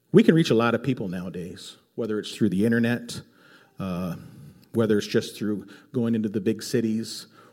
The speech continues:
whether it's what we hope to do as a church is build people up and send them out so it just multiplies and multiplies and multiplies.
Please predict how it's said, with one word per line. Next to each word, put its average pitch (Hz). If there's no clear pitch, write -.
whether 117
it's -
what 113
we 107
hope -
to 113
do 104
as 101
a 104
church 113
is 95
build 120
people 117
up 120
and 101
send 117
them 107
out 113
so 107
it 95
just 107
multiplies 107
and 104
multiplies 104
and 101
multiplies. 90